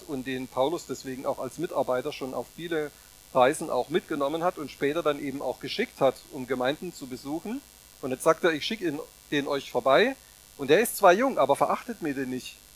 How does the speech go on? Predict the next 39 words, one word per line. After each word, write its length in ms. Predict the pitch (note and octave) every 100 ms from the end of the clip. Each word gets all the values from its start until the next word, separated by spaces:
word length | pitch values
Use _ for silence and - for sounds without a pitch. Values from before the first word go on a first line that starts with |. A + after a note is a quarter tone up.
| -
Also 240 | B2 B2
schaut 320 | - C#3+ G#3
nicht 180 | G3+ -
auf 140 | C#3 -
sein 240 | C3+ C3
Äußeres, 640 | D3+ A3 F3+ C3 B2 -
sondern 340 | C3+ B2+ B2 A#2+ G2 G2+ - - - - - - - -
wenn 160 | C3 G#3
ich 140 | A3+
den 160 | A#3+ A3+
euch 200 | G3+ -
sende, 440 | A3+ F3 C3+ D#3 -
behandelt 340 | B2 D#3 G#3
ihn 160 | F#2+ -
gut 320 | A3+ D#3 A#2+ - -
und 180 | B2+ A2
hört 180 | -
auf 120 | D3 -
das, 320 | D3 - -
was 180 | C#3+ B2+
er 140 | C#3 -
zu 80 |
sagen 380 | D#3 C#3+ D3+ B2
hat. 120 | A2 - - - - - G2+ G2+ G2+ G2+ G2+ G2+ G2 G2+ - - - - - - -
Und 140 | - D3
dann 160 | F3+
sagt 260 | A3 G#3+ -
er: 320 | F#3+ G#3 B3+ - - - - -
„Ich 200 | D#3+ - -
gebe 180 | F3+ F3+
auch 80 | E3
noch 120 | D#3
einen 220 | C#3+ C#3+
anderen 320 | D#3 A#3+ D#3 C#3
Apostel, 420 | C3 E3 - D3
den 160 | D#3+
ich 140 | G3 D3+
euch 180 | C#3+ -
senden 460 | E3 - G#3 A3+